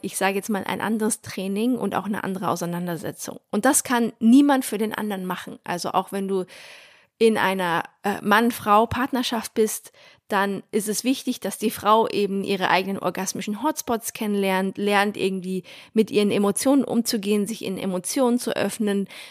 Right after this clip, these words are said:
lernt sich mehr und mehr zu entspannen, lernt sich zum Beispiel auch mehr und mehr hinzugeben und fallen zu lassen. Und der maskuline Counterpart kann zum Beispiel lernen, eben Orgasmus, Ejakulation voneinander zu trennen,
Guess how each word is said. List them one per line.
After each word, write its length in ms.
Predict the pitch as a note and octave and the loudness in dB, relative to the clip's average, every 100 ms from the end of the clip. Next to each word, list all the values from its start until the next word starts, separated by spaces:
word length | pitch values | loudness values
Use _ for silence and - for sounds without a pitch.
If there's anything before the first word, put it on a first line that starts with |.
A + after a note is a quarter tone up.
| - | -6
lernt 420 | G3 A3 A3 G#3+ | 2 4 4 0
sich 200 | - G#3+ | -4 -2
mehr 260 | A3 G#3+ G#3+ | 2 2 2
und 160 | G3+ | 0
mehr 160 | G3 F#3 | 0 -2
zu 100 | - | -4
entspannen, 760 | - - - A#3+ B3 A3 G#3+ G#3 - - | -4 -4 4 4 6 4 2 -4 -12 -16
lernt 400 | - G3+ G3+ G3+ | -2 2 2 0
sich 220 | - G#3+ | -6 -10
zum 100 | - | -6
Beispiel 300 | G#3 G3 - | -4 -4 -2
auch 140 | - G3+ | -2 0
mehr 180 | A3+ A3 | -2 -2
und 100 | G3+ | -4
mehr 120 | G3 | -4
hinzugeben 720 | G3 B3+ - G3+ G3 G3 F#3+ | 2 2 2 -4 -2 0 -2
und 140 | F3 | -4
fallen 300 | - G#3+ F#3+ | -4 -2 -2
zu 140 | - F3 | -4 -6
lassen. 460 | F#3 F#3+ - F3 F3 - - - _ | -6 -6 -8 -10 -12 -20 -20 -20 _
Und 300 | A3+ A3 G#3 | 0 2 0
der 80 | G3+ | 2
maskuline 560 | G#3 G#3+ - G#3+ G#3 | 2 0 0 2 2
Counterpart 800 | G3 G3 F#3 F#3+ - G3+ F3+ F3 - - - _ | 0 0 0 -2 -4 -6 -6 -10 -16 -20 -20 _
kann 220 | - G#3+ G3+ | -2 0 0
zum 140 | G3+ | -2
Beispiel 400 | F#3 F#3+ - G3+ | -2 -2 -2 -2
lernen, 440 | F#3 F3 F3 F3 - | 0 -2 -4 -6 -6
eben 460 | - G3+ F3+ E3+ F3 | 0 0 0 -6 -6
Orgasmus, 580 | - F#3+ F#3 F#3 - - | 0 2 2 -2 -4 -4
Ejakulation 680 | - F#3 - F#3 E3+ A#3+ A3+ | -2 -2 -4 -6 0 0 0
voneinander 500 | A3+ G#3 G3 F#3+ F#3+ | -2 -4 -2 -4 -4
zu 160 | - | -6
trennen, 580 | - - F#3+ F#3 F3+ F3+ | -8 -4 -2 -2 -4 -6